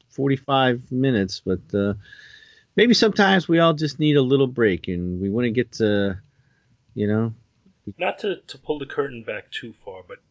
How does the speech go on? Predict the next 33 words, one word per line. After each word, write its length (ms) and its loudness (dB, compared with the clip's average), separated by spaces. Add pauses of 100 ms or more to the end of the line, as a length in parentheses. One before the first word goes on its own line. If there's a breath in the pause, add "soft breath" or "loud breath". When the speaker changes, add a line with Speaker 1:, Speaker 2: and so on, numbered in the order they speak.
(180)
Speaker 2:
all 200 -2
three 280 -8
of 80 -6
us 160 -6
have 160 -14
had 300 -10 (140)
stuff 460 -8
go 220 -8
on 320 -18
recently. 600 -20 (640)
Uh, 240 -20 (100)
you 100 -20
know, 40 -18
some 220 -8
of 80 -16
it 80 -16
you 80 -14
know 160 -8
about, 400 -14
you 60 -20
know, 280 -20
Hurricane 400 -16
Irma 340 -14
and 120 -20
whatever, 360 -20 (560 soft breath)
and 240 -4
other 200 -8
things 400 -16
not 120 -20
so 180 -16
much. 380 -20
But, 160 -14
uh, 280 -14